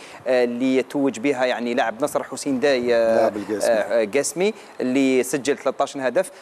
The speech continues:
Speaker 1: ما رأيك في هذه الجائزة التي خصصناها يعني لك-، للاعبين اللي ينشطوا في البطولة الجزائرية؟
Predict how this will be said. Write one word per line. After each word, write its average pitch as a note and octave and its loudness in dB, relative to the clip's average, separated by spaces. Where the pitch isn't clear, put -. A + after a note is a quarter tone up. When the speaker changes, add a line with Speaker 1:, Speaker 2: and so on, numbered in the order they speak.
Speaker 1:
ما E3 2
رأيك F#3+ 2
في E3+ 0
هذه D#3 0
الجائزة D3 0
التي D#3 0
خصصناها D#3+ -4
يعني C#3+ 0
لك-، C3 -2
للاعبين C3 0
اللي D3+ -2
ينشطوا F3 -2
في - -14
البطولة C3+ 0
الجزائرية؟ F#2 -8